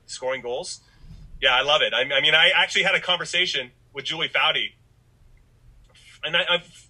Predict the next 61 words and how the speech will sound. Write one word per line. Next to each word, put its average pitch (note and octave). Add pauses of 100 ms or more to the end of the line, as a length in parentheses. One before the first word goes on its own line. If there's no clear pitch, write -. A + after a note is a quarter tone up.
(120)
Julie G#3+
Foudy G#3
and F3
I F3
are D#3
friendly, E3
and F3
it's F3
funny G#3
'cause D#3+
you E3+
follow E3+
people D#3+
on C#3
social D3
media C#3+
and A#2+
you A#2+
feel D3
like C#3+
you -
kinda B2+
know C#3+
'em. C#3+ (640)
And B2+
they C#3
follow D3
you C3
back, D3
and C3
you're B2+
like, -
"All G#3+
right, D#3+
cool, -
I C3
get C#3+
to -
see D3+
what C#3
they're D3
doing C#3+
and, A#2
and A2+ (100)
the, G#2
the -
imprint C#3+
that B2+
they're B2
making B2+
on, A#2
on A2+ (300)
society C3
and B2
their A2+
followers C3
and A#2+
all B2
that A#2
good A#2
stuff." A#2+